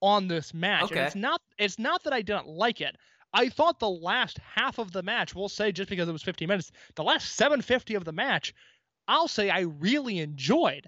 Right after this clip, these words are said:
Speaker 1: But it, much like the other Minoura match that we'll talk about, it just took so long to get to that point that I felt almost paralyzed in my star rating of, like, I do, I,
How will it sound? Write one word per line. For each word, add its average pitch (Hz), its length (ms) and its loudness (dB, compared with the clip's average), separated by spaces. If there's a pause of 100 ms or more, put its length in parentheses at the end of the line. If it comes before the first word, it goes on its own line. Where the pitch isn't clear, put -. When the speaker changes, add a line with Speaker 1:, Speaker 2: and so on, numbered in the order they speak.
(560)
Speaker 1:
But 220 140 4
it, 208 140 4 (560)
much 190 480 0
like 170 320 -4 (140)
the 175 260 -4
other 311 180 2
Minoura 147 400 -2
match 139 260 2
that 147 100 -4
we'll 147 100 -4
talk 151 260 -2
about, 160 320 2 (540)
it 226 180 0
just 247 380 0
took - 260 -2
so - 260 2
long 233 500 -2
to 190 180 -8
get 165 260 -6
to 180 140 -8
that 156 180 -6 (120)
point 208 500 -2 (420)
that 185 180 4
I 202 160 2
felt 240 320 0
almost 214 340 0
paralyzed 220 640 -2
in 180 60 -4
my 156 120 -2
star 254 340 -4
rating 165 260 0
of, 147 100 -6
like, 156 160 -6
I 170 80 0
do, 185 80 0
I, 180 320 0